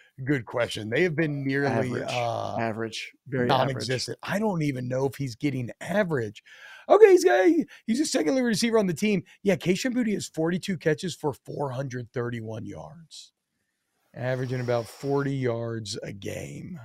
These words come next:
Speaker 1: Uh,
Speaker 2: Eesh,
Speaker 1: not great.
Speaker 2: eesh, eesh.
Speaker 1: Um, all right. Oh, last thing, L S U U G A.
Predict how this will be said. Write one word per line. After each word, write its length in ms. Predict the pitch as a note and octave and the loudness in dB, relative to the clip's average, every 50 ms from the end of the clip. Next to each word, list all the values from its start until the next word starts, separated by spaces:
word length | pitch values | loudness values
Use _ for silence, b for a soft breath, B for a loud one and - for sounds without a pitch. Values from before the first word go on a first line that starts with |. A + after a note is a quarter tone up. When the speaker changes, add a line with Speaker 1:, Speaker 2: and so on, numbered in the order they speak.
| A#2 - - | -18 -20 -12
Speaker 1:
Uh, 520 | - B2+ B2 A#2+ A#2 A#2 A#2 A2 G#2+ G#2 | -8 -6 -4 -4 -2 -2 -2 -4 -6 -8
Speaker 2:
Eesh, 760 | G2 C4+ G#3 F3+ E3+ D3+ C#3 A#2+ G2+ - - - - - C#3 | -6 -4 0 4 4 6 4 4 2 -2 -4 -4 -6 -6 -4
Speaker 1:
not 180 | B2+ B2 A#2+ - | -2 -2 0 0
great. 180 | D#3 C#3+ C3+ A2+ | 2 0 0 0
Speaker 2:
eesh, 420 | - - - - - - - - _ - | -2 -6 -6 -6 -8 -10 -12 -14 _ -6
eesh. 300 | C3 C3 A2+ - - - - | -6 -6 -4 -6 -6 0 4
Speaker 1:
Um, 920 | E3+ F3 F3 E3+ E3+ E3 D#3+ E3 D#3+ D#3 D#3 D3+ D3 C#3+ C#3+ D3 C#3+ D3+ - | 6 6 8 6 6 6 4 2 2 2 2 2 4 4 4 4 4 4 6
all 120 | - A3+ B3+ | 10 12 12
right. 200 | B3 G#3 D3 - - _ _ _ _ - - _ _ _ _ _ _ - - _ - D#3+ | 12 10 8 6 0 _ _ _ _ -20 -20 _ _ _ _ _ _ -18 -12 _ 6 8
Oh, 240 | F#3+ A3+ G#3 - - - | 8 8 8 4 -2 -2
last 340 | G3+ G3+ G3+ G#3 G3+ - | 2 4 6 6 6 6
thing, 180 | A3+ A3 G#3+ - - | 4 2 2 2 -4
L 140 | E3 F#3+ G3+ | -4 -4 -4
S 100 | - - | -6 -8
U 100 | G3 G3 | -14 -18
U 140 | F#3+ F#3+ F3 | -18 -20 -20
G 80 | - F#3+ F#3+ | -18 -16 -16
A. 40 | G3 | -16